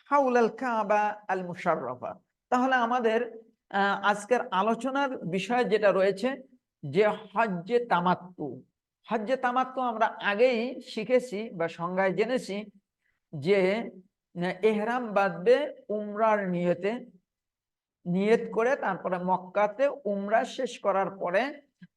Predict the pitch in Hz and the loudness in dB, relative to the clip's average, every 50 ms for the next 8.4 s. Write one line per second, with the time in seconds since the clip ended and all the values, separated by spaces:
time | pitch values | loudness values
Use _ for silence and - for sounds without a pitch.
0 | _ - 180 180 190 208 226 240 220 190 165 147 190 226 220 220 208 160 147 143 | _ -6 -4 0 2 2 2 2 0 -4 -6 -6 -6 -4 0 0 0 -2 -2 0
1 | 180 185 190 185 208 247 233 - - - 170 165 170 180 190 185 185 185 233 240 | 2 4 4 4 2 0 -2 -8 -16 -14 -10 -4 0 0 0 -2 -2 -4 -2 -2
2 | 254 226 - - 254 247 254 269 269 269 - - - 196 185 175 175 180 170 196 | -2 -2 -2 -4 -2 -2 0 -2 -4 -4 -6 -2 0 0 2 2 2 0 0 0
3 | 214 202 180 175 180 170 160 208 247 269 277 277 196 190 196 185 180 180 175 175 | 0 -2 -2 0 0 0 2 0 0 0 -2 -4 -4 -2 0 2 2 2 2 2
4 | 160 175 170 170 190 269 302 285 - - - _ - 226 202 170 - - 180 175 | 2 2 2 4 4 4 4 2 0 -6 -14 _ 0 0 0 0 0 -2 -2 0
5 | 185 226 269 302 - _ _ _ _ - 175 208 214 208 214 202 - - 185 180 | 0 0 -2 -4 -10 _ _ _ _ 0 0 0 0 0 -4 -6 0 0 2 2
6 | 165 156 190 196 190 196 254 294 349 370 - _ _ _ _ - - - - 277 | 2 0 -4 -4 -2 0 -2 -2 -2 -4 -12 _ _ _ _ -20 -18 -12 -8 -4
7 | 262 277 254 226 214 214 208 185 170 175 175 160 175 160 - 170 160 160 151 147 | -2 0 2 2 2 2 2 2 2 2 4 4 4 2 2 0 0 0 0 0
8 | 143 139 139 - - - - | -2 -6 -8 -14 -16 -18 -18